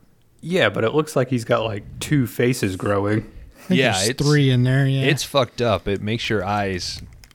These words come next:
Speaker 3: you know, it's like double vision or triple vision. Um, he starts throwing Doug around. Doug tries to shoot him.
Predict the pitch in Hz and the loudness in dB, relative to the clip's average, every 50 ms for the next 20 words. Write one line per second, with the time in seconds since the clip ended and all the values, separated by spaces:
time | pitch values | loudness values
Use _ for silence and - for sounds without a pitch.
0 | _ _ _ _ _ _ _ _ _ _ _ _ _ _ _ _ _ _ _ _ | _ _ _ _ _ _ _ _ _ _ _ _ _ _ _ _ _ _ _ _
1 | _ - 120 110 95 95 92 - - 101 92 - - 110 101 95 95 90 90 101 | _ -6 -4 -2 -2 -2 -2 -2 -2 -2 -2 0 0 0 0 0 -2 -2 0 0
2 | 101 95 98 92 90 90 87 - - 110 - - 98 87 92 92 87 85 90 87 | 0 0 -2 -4 -6 -6 -6 -4 -4 -4 -4 -4 -4 -4 -4 -4 -4 -4 -6 -8
3 | 85 - - _ _ _ _ _ _ _ _ _ _ _ - - - - - - | -10 -12 -16 _ _ _ _ _ _ _ _ _ _ _ -20 -20 -20 -20 -20 -20
4 | - - _ _ _ - 107 101 101 98 95 92 92 90 87 87 85 - _ _ | -20 -20 _ _ _ -8 -6 -6 -4 -4 -6 -6 -8 -8 -10 -12 -14 -18 _ _
5 | _ _ _ _ _ _ - 117 123 127 - 170 151 - - 135 131 123 113 98 | _ _ _ _ _ _ -4 -2 -2 0 -2 -4 -4 -4 -2 0 0 2 2 2
6 | 92 120 110 107 101 95 95 95 95 92 92 92 92 92 92 - 117 117 123 117 | 2 2 0 0 -2 -2 -2 -2 -2 -2 -2 -2 -4 -6 -6 -4 -2 -2 -2 -2
7 | - 120 117 101 - - 92 - - - 117 107 98 95 95 95 | -2 -2 -2 -2 -2 -4 -4 -4 -2 -2 -2 -2 -2 -2 -4 -6